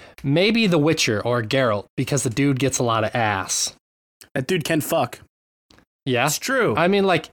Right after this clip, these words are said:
Speaker 1: he gets to
Speaker 3: True.
Speaker 1: fuck on a stuffed unicorn. What more could you want in life?
Speaker 3: Fucking on a real unicorn?
Speaker 2: Well, it was real at one point.
Speaker 3: Well, but
Speaker 1: Getting fucked by a real unicorn?
Speaker 3: Ooh, fuck.
Speaker 2: I'm sure he has. I haven't finished all the books.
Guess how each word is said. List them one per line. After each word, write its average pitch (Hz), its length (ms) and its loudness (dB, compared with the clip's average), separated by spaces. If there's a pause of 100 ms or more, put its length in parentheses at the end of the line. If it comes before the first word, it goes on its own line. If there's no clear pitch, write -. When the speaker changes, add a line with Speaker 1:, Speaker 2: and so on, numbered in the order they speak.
(140)
Speaker 1:
he 165 100 0
gets 277 200 0
to 202 60 0
Speaker 3:
True. - 80 -2
Speaker 1:
fuck 220 240 2
on 165 180 2
a 139 40 2
stuffed - 320 -2
unicorn. 127 520 -2
What 160 160 -2
more 165 220 2
could 156 200 0
you 127 100 0
want 127 260 0
in 110 60 -4
life? 101 440 -6 (1600)
Speaker 3:
Fucking 185 300 0
on 143 80 2
a 123 60 0
real 127 260 0
unicorn? 156 640 -2 (680)
Speaker 2:
Well, 160 120 2
it 160 80 2
was 160 200 2
real 131 220 2
at 120 60 -2
one 117 160 -2
point. 117 280 -4 (440)
Speaker 3:
Well, 247 240 2
but 226 120 -2
Speaker 1:
Getting 196 280 2
fucked 185 400 0
by 175 140 4
a 180 100 4
real 180 260 4
unicorn? 185 560 2 (540)
Speaker 3:
Ooh, 160 220 2
fuck. 127 340 -2
Speaker 2:
I'm 143 100 2
sure 196 260 2
he 151 180 2
has. 127 360 2
I 127 80 0
haven't 131 240 0
finished 120 360 -2
all 123 100 0
the 123 80 -4
books. 120 380 -6